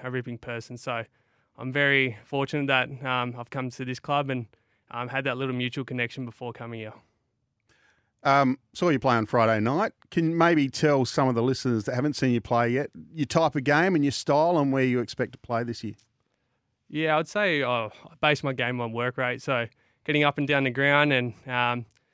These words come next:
Speaker 1: yeah, I see myself as an outside midfielder that can hopefully this year, um, improve my game and hit the scoreboard. So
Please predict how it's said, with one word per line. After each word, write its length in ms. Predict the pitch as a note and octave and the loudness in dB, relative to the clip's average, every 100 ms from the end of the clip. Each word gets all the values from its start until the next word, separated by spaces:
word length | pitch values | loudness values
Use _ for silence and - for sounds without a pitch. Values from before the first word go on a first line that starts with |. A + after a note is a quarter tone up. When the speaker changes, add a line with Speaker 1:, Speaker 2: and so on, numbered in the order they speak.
| _ | _
Speaker 1:
yeah, 140 | C3+ A#2 | -2 -2
I 40 | |
see 160 | A2+ C3+ | 0 -2
myself 360 | B2 C3 A#2 | -2 -6 -8
as 80 | A#2 | -8
an 100 | A#2 | -8
outside 340 | A#2 A2 B2 A2+ | -6 -6 -8 -6
midfielder 540 | A2+ A#2 B2+ A#2+ A#2 | -10 -10 -8 -6 -4
that 220 | A#2 A#2+ | -4 -6
can 220 | - B2 - _ _ _ - | -6 -8 -10 _ _ _ -4
hopefully 280 | D#3+ D3+ | -2 0
this 240 | C3 C#3 - | 0 -2 0
year, 360 | C3 C#3+ F3+ - C#3+ | 2 2 0 -6 -6
um, 420 | B2 A#2 A#2 B2 C3+ | -2 0 -2 -6 -8
improve 280 | B2+ C#3+ | -4 -4
my 120 | B2+ A#2+ | -2 -2
game 300 | B2 A#2+ B2 | 0 0 -4
and 180 | A#2+ A#2 | -8 -8
hit 180 | C#3+ | -10
the 60 | C3 | -10
scoreboard. 580 | - C3 B2 A#2 A2+ A#2 | -10 -6 -6 -4 -8 -6
So 280 | C#3 A#2+ | -4 -4